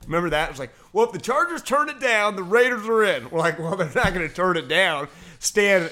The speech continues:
or D-, Dean fucking hates these people in San Diego. Of course he's gonna go. I remember that, like, six months. "If, if they just turn it down, bro, we're in." Like, "No, you guys are not going." It's, it was really one of those, they, like, wrote it, but it, we did, we never even believed the Raiders were an option. Like, the league was not gonna let it happen.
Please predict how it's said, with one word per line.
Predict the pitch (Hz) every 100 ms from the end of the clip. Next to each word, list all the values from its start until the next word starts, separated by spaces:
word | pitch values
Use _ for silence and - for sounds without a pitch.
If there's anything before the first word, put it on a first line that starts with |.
| -
or | 170
D-, | 143 123 - - 165
Dean | 139 196 185
fucking | 165 165 131
hates | 127 202 -
these | 147
people | 123 143 131
in | 131
San | 131 127
Diego. | 127 127 147
Of | 135 -
course | 180 196 175
he's | 131
gonna | 110 117
go. | 113 117 - - -
I | 202
remember | 202 233 285
that, | 247
like, | 214 -
six | 190 190 160
months. | 160 170 -
"If, | 131 151
if | -
they | 392
just | 440 453
turn | 392 370
it | 330
down, | 392 392 320
bro, | 294 294
we're | 294 381 466
in." | - - - - 151
Like, | 156
"No, | 214
you | 185 143
guys | 165 139
are |
not | 139 139 156 - 147
going." | 147 135 113 110 160
It's, | - - - -
it | 220
was | 240 190
really | 269 302
one | 254
of | 240
those, | 226 220
they, | 180
like, | 151 127
wrote | 151 170
it, | 185 170
but | 151
it, | 160 - _ - -
we | 156 180
did, | 196 170 147
we | 202
never | 196 175 151
even | 151 143
believed | 131 139 123
the | 113
Raiders | 107 104 95
were | 95
an | 90
option. | 87 82 - 50
Like, | 104
the | 120
league | 127 117
was | 101
not | 101 85
gonna | 104 80
let | 82
it | 67
happen. | 78 60 -